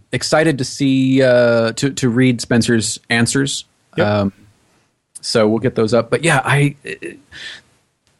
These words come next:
Speaker 1: this is the type of portraiture that really speaks to me.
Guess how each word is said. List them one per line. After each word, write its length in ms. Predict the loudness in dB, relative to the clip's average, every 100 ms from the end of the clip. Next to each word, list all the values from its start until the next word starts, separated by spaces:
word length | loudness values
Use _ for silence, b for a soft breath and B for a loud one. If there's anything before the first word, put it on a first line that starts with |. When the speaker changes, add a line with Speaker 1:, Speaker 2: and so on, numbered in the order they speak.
| _ -18 -16 -18 -20 _ _
Speaker 1:
this 340 | -2 2 2 4
is 300 | 2 0 -2
the 140 | -2
type 320 | 0 0 0
of 220 | -2 -4 -6
portraiture 680 | 0 0 0 -4 -2 -2
that 140 | 0 -2
really 340 | 0 2 4 2
speaks 340 | 0 -4 -4
to 100 | -8
me. 200 | -10 -12